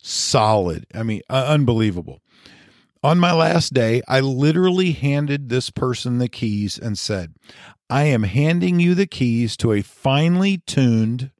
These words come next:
Maserati. All you need to do is keep it between the two white lines. If you keep it between the two white lines, we're gonna be good."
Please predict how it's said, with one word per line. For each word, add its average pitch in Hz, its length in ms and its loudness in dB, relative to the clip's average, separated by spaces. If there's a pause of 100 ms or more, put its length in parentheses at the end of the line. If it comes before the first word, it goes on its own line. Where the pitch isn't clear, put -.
(480)
Maserati. 104 880 0 (800)
All 139 240 2
you 151 100 2
need 147 200 0
to 143 80 2
do 143 200 2
is 131 140 0
keep 127 300 0
it 101 100 -4
between 113 400 -2
the 110 100 0
two - 200 -2
white 98 260 -4
lines. 82 480 -14 (680)
If - 60 -16
you 139 140 0
keep 160 260 0
it - 80 -4
between 156 380 0
the 135 80 -8
two 165 200 2
white 156 280 2
lines, 160 480 -2 (240)
we're 104 260 2
gonna 117 220 2
be 113 160 2
good." 95 360 -4